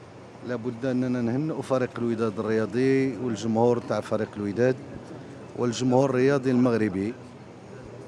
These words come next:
آه، المشاركة نتاع الفريق نتاعنا الوطني لأقل من سبعتاش سنة،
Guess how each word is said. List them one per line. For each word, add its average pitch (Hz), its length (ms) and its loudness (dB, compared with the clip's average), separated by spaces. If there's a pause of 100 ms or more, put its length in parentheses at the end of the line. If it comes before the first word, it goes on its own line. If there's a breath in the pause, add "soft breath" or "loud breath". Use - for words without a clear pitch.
(100)
آه، 117 440 -2
المشاركة 139 720 0
نتاع 127 220 0
الفريق 131 480 0
نتاعنا 123 280 -2
الوطني 120 500 0
لأقل 120 500 -4
من 117 160 -2
سبعتاش 120 560 -4
سنة، 120 520 -4